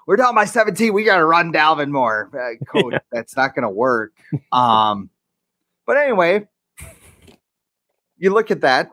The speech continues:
Speaker 1: the offensive
Speaker 2: Mm-hmm.
Speaker 1: line, also a rough day. Uh,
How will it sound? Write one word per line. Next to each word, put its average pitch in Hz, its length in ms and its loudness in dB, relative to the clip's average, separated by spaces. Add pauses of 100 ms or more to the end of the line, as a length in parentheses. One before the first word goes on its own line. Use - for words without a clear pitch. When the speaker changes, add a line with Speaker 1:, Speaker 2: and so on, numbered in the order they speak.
(140)
Speaker 1:
the 165 140 0
offensive 151 380 0
Speaker 2:
Mm-hmm. 131 80 -2
Speaker 1:
line, 135 300 2 (220)
also 143 420 2
a 127 80 4
rough 107 300 0
day. 92 320 -10 (520)
Uh, 139 400 2